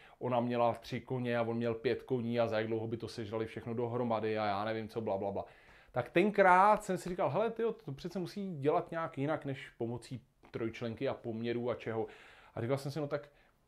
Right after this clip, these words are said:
jo, prostě tak když mám dvanáct lidí na třicet dní, tak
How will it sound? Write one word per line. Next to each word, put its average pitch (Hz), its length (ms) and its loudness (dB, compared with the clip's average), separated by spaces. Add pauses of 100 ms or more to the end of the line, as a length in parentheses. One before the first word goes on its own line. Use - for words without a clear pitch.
(440)
jo, 143 340 -6
prostě 151 280 -12
tak 151 100 -2
když 139 160 -4
mám 165 180 -2
dvanáct 147 420 2
lidí 147 260 -4
na 147 100 0
třicet 151 320 -6
dní, 143 260 -2
tak 143 100 -4